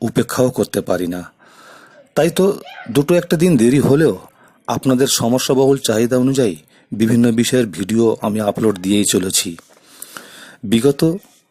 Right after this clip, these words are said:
বেশ কিছুদিন যাবৎ বাংলাদেশ, মালয়েশিয়া, নেপাল ও সৌদি আরব থেকে আমাদের প্রবাসী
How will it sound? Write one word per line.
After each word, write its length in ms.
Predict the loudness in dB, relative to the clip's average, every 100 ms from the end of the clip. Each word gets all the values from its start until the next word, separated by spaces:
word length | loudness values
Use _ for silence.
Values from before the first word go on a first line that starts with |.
| -4
বেশ 220 | 0 0
কিছুদিন 420 | 0 0 2 2 2
যাবৎ 300 | 2 0 -4 -14 -20 _ _ _ _ _ _ _ _ _ _ _ _ _ -8
বাংলাদেশ, 800 | -2 2 4 2 2 0 -2 -6 -12 -20 _ _ -4
মালয়েশিয়া, 680 | 2 2 2 2 0 0 0 0
নেপাল 480 | 0 2 0 0 -4 -2
ও 100 | -2
সৌদি 500 | 0 2 2 2 2
আরব 180 | 2 -2
থেকে 320 | -4 -6 -8 -14 -20 -20 -16 -4
আমাদের 400 | 0 2 2 0
প্রবাসী 580 | 0 0 0 0 -4